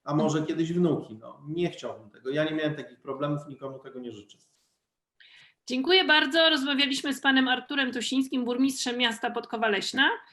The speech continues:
Speaker 2: y, burmistrzem miasta, laureata, y, konkursu Innowacje w Polityce, edycja dwa tysiące dwadzieścia w kategorii Ekologia.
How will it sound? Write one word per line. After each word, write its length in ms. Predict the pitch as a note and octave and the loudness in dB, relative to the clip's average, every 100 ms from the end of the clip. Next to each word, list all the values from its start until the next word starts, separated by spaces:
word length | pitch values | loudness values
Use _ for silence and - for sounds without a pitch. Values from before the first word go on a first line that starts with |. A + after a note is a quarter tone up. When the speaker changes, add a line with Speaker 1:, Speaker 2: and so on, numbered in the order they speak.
| _ _ _ B3+ | _ _ _ 4
Speaker 2:
y, 280 | C4+ C4+ | 4 4
burmistrzem 580 | C#4 E4 C4+ C4+ - C#4+ | 2 2 4 2 0 0
miasta, 480 | A#3+ B3 B3 C4 B3 | 2 2 4 6 6
laureata, 920 | A#3+ A#3+ A3+ A3 A3 B3 A#3 A#3+ A#3 | 8 6 6 6 4 4 6 4 2
y, 160 | G#3+ A3 | 0 0
konkursu 500 | A3 G#3+ A#3 A#3 C4 | 0 -2 -2 -4 -4
Innowacje 500 | A3+ A3 A#3 A3+ A#3+ | -2 0 0 -2 -6
w 60 | G#3+ | -6
Polityce, 540 | G3+ G3 A3 A#3 A3+ | -6 -6 -10 -4 -4
edycja 360 | F#3+ G#3 G#3 A3 | 0 -2 0 -4
dwa 160 | G3+ | -4
tysiące 360 | G3+ - C4+ C4+ | -4 -4 -4 -2
dwadzieścia 480 | A3+ G3+ G#3+ E4+ F4 | -2 0 0 0 0
w 80 | |
kategorii 600 | - F4+ C#4 A3 G#3+ A#3+ - | 0 0 0 0 0 -2 -4
Ekologia. 680 | A3 A3+ G3 E3+ F#3 F3+ | -4 0 0 -2 -4 -6